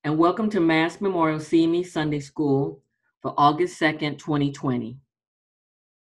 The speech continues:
We're still in our summer quarter. We are now on Unit three, Faith and Wisdom in James.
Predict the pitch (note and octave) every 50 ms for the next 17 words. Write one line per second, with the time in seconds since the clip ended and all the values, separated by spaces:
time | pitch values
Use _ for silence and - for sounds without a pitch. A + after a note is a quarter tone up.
0 | _ _ _ _ _ _ _ _ _ _ _ _ _ _ _ _ _ _ _ _
1 | _ E3 D#3+ D#3 - - F#3 F3 E3+ D#3+ D3+ D3 D3 D3 - E3+ E3 E3 E3 D#3+
2 | E3 - G3 F#3+ F3 G3 G3 G3+ G#3 G#3 - _ D#3+ E3 D#3+ D3+ C#3+ C#3+ C#3+ D3
3 | D#3 E3+ - D#3+ D3+ D3 D3 D#3 D#3+ D3+ C#3 C3+ C#3 D#3 D#3+ E3 E3+ F3+ F#3+ G3+
4 | G3+ - _ _ _ _ _ _ _ _ _ E3+ E3 F3 F#3 G#3 G#3 - _ -
5 | C#3+ C#3 C3+ C3 D3 D3 D3+ D3+ D3+ D3 C#3 C3+ C3+ C3 C3 B2 C3+ C3+ C3 B2
6 | A#2+ A#2 A#2 A#2 A2+ - - _